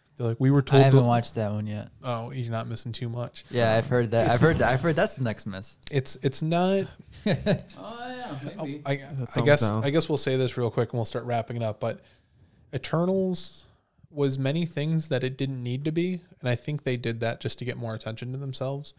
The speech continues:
Speaker 1: Example, the first sex scene in the M C U happens in Eternals.
Speaker 4: They ruined it.
Speaker 1: Why do you
Speaker 4: Yeah.
Speaker 1: need that to happen in an M C U movie? Give that to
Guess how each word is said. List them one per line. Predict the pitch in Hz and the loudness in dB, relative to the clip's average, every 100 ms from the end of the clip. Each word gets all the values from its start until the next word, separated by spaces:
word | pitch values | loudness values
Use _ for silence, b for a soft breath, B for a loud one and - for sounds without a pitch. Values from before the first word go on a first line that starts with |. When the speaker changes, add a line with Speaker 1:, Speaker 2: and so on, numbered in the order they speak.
| _ _ _ _ _ | _ _ _ _ _
Speaker 1:
Example, | 143 - 107 107 123 156 - _ | -8 -6 -6 -6 -6 -8 -10 _
the | - | -6
first | - 175 165 - | -2 -2 -2 -2
sex | 160 - | -2 -2
scene | - 131 | -4 -4
in | 123 | -4
the | 120 | -4
M | 117 117 | -6 -6
C | 127 | -6
U | 117 113 | -4 -2
happens | 117 107 117 117 | -2 -2 -4 -8
in | 107 | -8
Eternals. | - - 175 170 - - - _ _ _ _ | -8 -10 -10 -10 -12 -14 -20 _ _ _ _
Speaker 4:
They | 110 110 | 2 6
ruined | 117 127 110 | 10 10 8
it. | 98 - - - - | 2 -2 -12 -18 -6
Speaker 1:
Why | 123 143 | 0 0
do | 160 | 0
you | 160 | 0
Speaker 4:
Yeah. | |
Speaker 1:
need | 151 147 | 0 0
that | 135 131 | 0 0
to | 123 | -2
happen | 120 120 123 | -2 -2 -2
in | 113 110 | -6 -6
an | 113 | -6
M | 110 107 | -6 -6
C | - | -6
U | 117 127 | -4 -2
movie? | 143 143 151 151 _ - _ _ _ _ _ 151 | -2 -2 -2 -4 _ -20 _ _ _ _ _ -8
Give | 156 165 165 | -4 -2 -2
that | 160 160 | -4 -4
to | - 131 127 123 123 120 | -6 -4 -2 -2 -2 -4